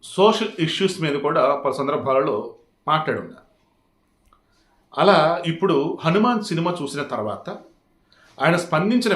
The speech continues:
విధానం నాకు చాలా బాగా నచ్చింది. ఏమన్నాడు తెలుసా?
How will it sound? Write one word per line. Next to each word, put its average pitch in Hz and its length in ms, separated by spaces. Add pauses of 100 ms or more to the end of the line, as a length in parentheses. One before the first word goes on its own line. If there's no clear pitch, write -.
విధానం 143 300 (160)
నాకు 131 180 (120)
చాలా 170 220 (100)
బాగా 180 140
నచ్చింది. - 380 (1700)
ఏమన్నాడు 156 320
తెలుసా? 123 360